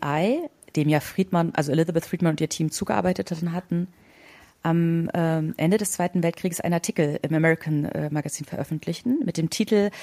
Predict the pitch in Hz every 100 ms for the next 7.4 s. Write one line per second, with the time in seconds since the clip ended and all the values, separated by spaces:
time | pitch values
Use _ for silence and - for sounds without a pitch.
0 | - - - 180 196 190 175 160 - 190
1 | - - 170 170 156 156 160 165 160 147
2 | - - 147 123 - 135 139 147 143 143
3 | 135 - - 139 143 - 139 139 139 -
4 | 147 143 139 139 147 139 131 135 131 131
5 | - - - - 151 180 185 - 170 165
6 | 175 170 - - - - - - - 165
7 | 165 170 175 185